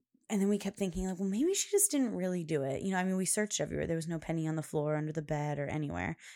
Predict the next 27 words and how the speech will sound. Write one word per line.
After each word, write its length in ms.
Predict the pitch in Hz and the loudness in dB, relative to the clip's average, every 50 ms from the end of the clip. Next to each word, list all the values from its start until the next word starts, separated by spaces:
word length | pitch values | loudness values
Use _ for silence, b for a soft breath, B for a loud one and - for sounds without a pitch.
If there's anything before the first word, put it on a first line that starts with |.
| B B | B B
Of 100 | - 185 | -2 0
course, 240 | - 180 160 151 - | 4 4 4 4 4
there 100 | - 160 | 2 2
was 100 | 160 156 | 0 2
hundreds 300 | 156 170 160 156 156 160 | 2 0 0 0 0 -2
of 100 | 165 - | -2 -2
pennies 280 | - - 160 160 156 160 | -2 -2 0 0 0 0
in 60 | 165 | 0
that 140 | 147 - - | 0 0 0
stupid 320 | - - 170 156 156 147 | 0 0 2 0 0 2
jar 240 | 156 156 151 151 143 | 2 4 4 4 4
I 40 | 139 | 2
had, 220 | 143 139 143 147 | 2 0 0 0
and 100 | 151 156 | 0 0
there's, 180 | 156 151 147 - | 0 0 0 0
like, 160 | 156 151 - | -2 -2 -2
no 340 | 156 160 156 147 151 135 127 | -4 -2 4 4 6 6 6
way 200 | 135 151 147 147 | 4 2 2 0
to 100 | 151 156 | 0 -2
know 500 | 156 151 147 143 123 95 90 90 - - _ b b b b b b b b b b b _ _ _ _ _ - | -2 0 0 0 0 0 0 -2 -4 -6 _ b b b b b b b b b b b _ _ _ _ _ -10
if 140 | - 180 - | -10 -8 -4
one 120 | 175 170 165 | -2 -2 -2
of 60 | 156 | -2
those 180 | 147 143 151 | -2 -4 -4
was 120 | - - - | -4 -4 -2
it. 260 | - 87 - - - | 0 0 -2 0 2
So 340 | - - 190 185 175 175 | 4 4 4 4 2 -2